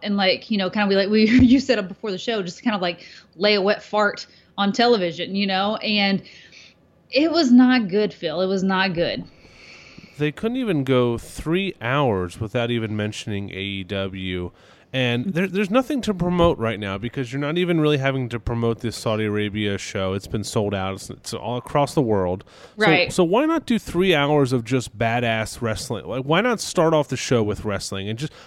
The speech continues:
Speaker 2: somebody counted it on Twitter, and I think it was the first hour had no wrestling matches. So
Speaker 1: Really? I didn't even, I wasn't, obviously I wasn't even paying attention to that, but,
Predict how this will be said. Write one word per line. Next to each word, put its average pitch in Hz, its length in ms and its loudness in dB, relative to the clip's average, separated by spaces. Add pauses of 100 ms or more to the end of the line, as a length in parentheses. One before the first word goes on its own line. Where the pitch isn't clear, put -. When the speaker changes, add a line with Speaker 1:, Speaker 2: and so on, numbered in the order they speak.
(140)
Speaker 2:
somebody 359 300 4
counted 175 340 2
it 160 80 -2
on 147 180 2
Twitter, 120 480 2 (340)
and 123 220 0
I 120 80 -2
think - 180 -8
it - 20 -6
was 127 180 -2
the - 140 -6
first - 300 -2
hour 147 320 4
had 127 180 0
no 135 220 6
wrestling 160 400 0
matches. - 600 -10 (240)
So 139 380 2
Speaker 1:
Really? 240 520 4
I 196 100 2
didn't 349 200 0
even, 320 160 4
I 220 100 2
wasn't, 226 360 4
obviously 202 300 2
I 190 40 2
wasn't 190 240 0
even 175 160 -4
paying 170 240 -4
attention 165 540 -4
to 175 160 -2
that, 160 420 0
but, 170 360 2